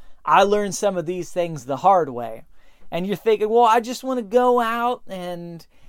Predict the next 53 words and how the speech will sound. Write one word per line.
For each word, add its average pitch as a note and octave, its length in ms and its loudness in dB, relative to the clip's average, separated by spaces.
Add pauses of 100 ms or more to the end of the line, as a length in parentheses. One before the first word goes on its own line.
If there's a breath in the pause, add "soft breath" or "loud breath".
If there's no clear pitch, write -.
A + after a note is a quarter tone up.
(180)
and E3+ 340 -10
just, F3 460 -8
you F#3+ 160 -12
know, F#3+ 100 -4
I F3+ 100 0
want A#3+ 280 0
it - 60 -20
to A#3 80 -8
be A3 140 -4
all G#3 200 0
natural." E3+ 800 -8 (320)
And C3+ 360 -12 (300)
this D3 260 -10
idea D3+ 580 -4
is C3+ 280 -12
sort D3+ 240 -6
of C3 140 -12
pops - 360 -2
into, D3 380 -6
into C#3+ 260 -10
our C#3 120 -2
minds. B2 420 -8
"Well, C#3 80 -6
I C#3+ 40 -4
don't F3 180 -4
want, E3+ 260 -8 (640 soft breath)
I F3 120 2
don't G3 120 6
wanna F#3 380 -2 (100)
do A#3+ 220 2
anything. A3+ 560 2
I G3 80 0
don't G#3+ 160 4
wanna G3+ 180 -2
study. A3 540 0
I G3 60 2
don't G3+ 160 -2
wanna G3+ 160 -6
scout. G#3+ 560 -2
I G#3 40 0
don't G3 160 -4
wanna G3 200 -8
do G3+ 200 -6
recon. G3 680 -6
I E3 60 -4
don't F#3 180 -2
wanna F#3 260 -6 (300 soft breath)
cut G3 240 -2
any G3 160 -10
brush. F#3+ 500 2
I E3+ 140 -4
don't F#3 200 -2
wanna F3 340 -4